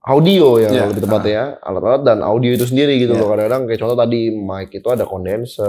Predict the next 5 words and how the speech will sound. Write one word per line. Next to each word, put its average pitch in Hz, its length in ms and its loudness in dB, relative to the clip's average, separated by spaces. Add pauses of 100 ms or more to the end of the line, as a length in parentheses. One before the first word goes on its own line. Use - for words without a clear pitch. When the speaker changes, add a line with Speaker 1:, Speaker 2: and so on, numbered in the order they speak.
(120)
Speaker 1:
ada 90 320 -4
kardioid, 101 1120 -2
Speaker 2:
Ya. 90 320 -6
Speaker 1:
ada 95 180 -4
superkardioid, 110 1300 0